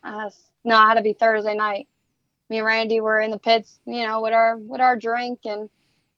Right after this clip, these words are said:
he was working on some stuff, and I told him, I said, "Hey, if you need, uh, you need somebody to help you, I'm, I'm, I'll help you wrench on it." <laughs> But he, he was like, "I'm good." I'm like, "All right.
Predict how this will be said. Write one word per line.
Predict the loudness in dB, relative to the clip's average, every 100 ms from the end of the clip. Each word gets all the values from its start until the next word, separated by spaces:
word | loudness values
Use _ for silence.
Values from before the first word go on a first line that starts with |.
| _ _ _ _
he | 0
was | 2
working | 4 4 4
on | 0 0
some | -8
stuff, | 0 4 4 2
and | -6
I | -4
told | -2 -2
him, | -2
I | -4
said, | -2 -2
"Hey, | 2 0 0
if | -6 -6
you | -8
need, | -6 -4 0
uh, | 2 2 0 _ _ _ _ _ -10
you | -6
need | -6
somebody | -4 -2 0 0 0
to | 0
help | 0 0
you, | 0 0 -2 _ _ _ _ _
I'm, | -6 -6 -6
I'm, | -6 -2
I'll | 0 0
help | 0 -2 -2
you | -4
wrench | -4 -4 -6
on | -6 -8
it." | -8
<laughs> | -10 -12 -20 -4 2 2 2 0 0 -14 -10 -12 -2
But | 2 2 0 -10 _ _ _
he, | -4 -2 -2
he | -2
was | -4 -2
like, | 2 2 2
"I'm | 0 0 -2
good." | 0 0 0
I'm | -4
like, | -8 -8 -6
"All | -4
right. | -4 -8